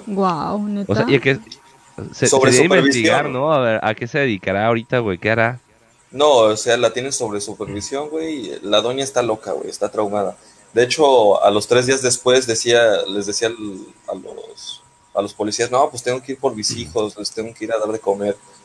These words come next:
Speaker 3: cosas así, güey.
Speaker 1: Guau.
Speaker 2: Güey, es que yo creo que traumada no está, yo creo que está deschavetada, o sea, ya, ya no le funciona el coco, güey.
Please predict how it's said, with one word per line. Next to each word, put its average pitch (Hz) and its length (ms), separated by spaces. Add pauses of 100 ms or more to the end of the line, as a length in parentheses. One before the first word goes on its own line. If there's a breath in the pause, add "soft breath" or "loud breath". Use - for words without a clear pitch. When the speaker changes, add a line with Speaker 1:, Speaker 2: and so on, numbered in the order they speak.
(540 soft breath)
Speaker 3:
cosas 107 280
así, 113 240
güey. 101 240 (300)
Speaker 1:
Guau. 190 500
Speaker 2:
Güey, 123 280
es 123 140
que 156 120
yo 147 180
creo 143 100
que 127 100
traumada 113 420
no 123 100
está, 87 460
yo 82 140
creo 104 120
que 101 260 (760)
está 104 240
deschavetada, 98 760
o 87 40
sea, 85 120
ya, 95 260
ya 95 120
no 113 120
le 127 120
funciona 104 480
el 95 180
coco, 90 320
güey. 73 180